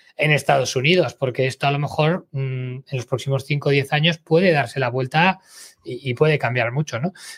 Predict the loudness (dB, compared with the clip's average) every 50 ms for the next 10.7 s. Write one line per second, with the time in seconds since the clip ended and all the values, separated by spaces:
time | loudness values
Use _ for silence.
0 | -8 0 4 6 6 6 6 6 6 4 4 4 2 2 2 4 4 2 2 0
1 | _ -8 -4 -4 -2 -2 -2 -2 0 -2 0 0 0 0 0 0 0 0 0 0
2 | 0 -2 -4 -8 -12 -12 -12 -10 -8 -8 -6 -6 -6 -6 0 0 2 4 4 2
3 | 2 0 -4 -6 0 0 2 2 2 0 0 0 0 0 2 2 4 2 2 0
4 | -2 -2 -2 -4 _ _ -6 -4 0 0 0 0 0 -4 -4 -2 -2 -4 0 2
5 | 2 2 2 0 -6 -8 -8 -2 -2 0 0 0 -2 -2 -4 -2 -2 0 0 -2
6 | -4 _ _ _ _ _ _ _ _ _ _ _ 2 4 6 6 6 6 4 4
7 | 2 2 4 4 4 4 4 2 2 2 0 0 2 2 2 2 2 0 -2 -2
8 | -2 -2 0 2 2 2 2 2 0 -4 -16 -18 -20 -20 -18 _ -2 0 0 2
9 | 2 2 2 2 2 0 2 4 4 4 4 2 0 0 -2 0 0 -2 -4 -4
10 | -4 -4 -12 _ _ _ _ -4 0 0 0 0 0 -2